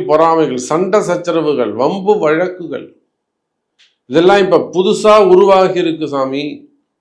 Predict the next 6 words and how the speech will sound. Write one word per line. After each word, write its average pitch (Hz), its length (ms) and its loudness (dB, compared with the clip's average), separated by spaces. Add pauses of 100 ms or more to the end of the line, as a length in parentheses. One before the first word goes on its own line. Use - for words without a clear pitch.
(200)
நீங்க 151 260 0
சொல்றது 165 360 -2 (140)
கரெக்ட். 147 380 -6 (1600)
எனக்கு 156 240 4
இந்த 151 120 4 (120)
ஏப்ரல் 180 360 2